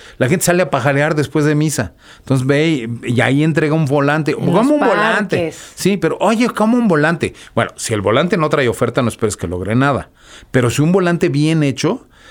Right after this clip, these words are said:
Speaker 1: que además a lo mejor dirija tu página web, va a ser mucho más efectivo.
Speaker 2: Ok.
Speaker 1: Entonces,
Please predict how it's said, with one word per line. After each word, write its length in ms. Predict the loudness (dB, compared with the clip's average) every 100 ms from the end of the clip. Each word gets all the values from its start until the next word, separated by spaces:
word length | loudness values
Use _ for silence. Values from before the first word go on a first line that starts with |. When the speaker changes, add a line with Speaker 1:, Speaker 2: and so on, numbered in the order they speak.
| -20 -8 0
Speaker 1:
que 100 | 2
además 320 | 2 2 0
a 40 |
lo 60 | 0
mejor 240 | 0 0
dirija 420 | 0 0 -2 -4
tu 120 | -4 -4
página 340 | -4 -2 0
web, 380 | 0 0 -2 -8 -20 -18 -4
va 60 | 0
a 40 |
ser 180 | 2 0
mucho 260 | 0 -2 -6
más 240 | -6 -6
efectivo. 460 | -4 -6 -4 -6 -6 -12 -14
Speaker 2:
Ok. 220 | -14 -8
Speaker 1:
Entonces, 520 | -4 0 2 2 -2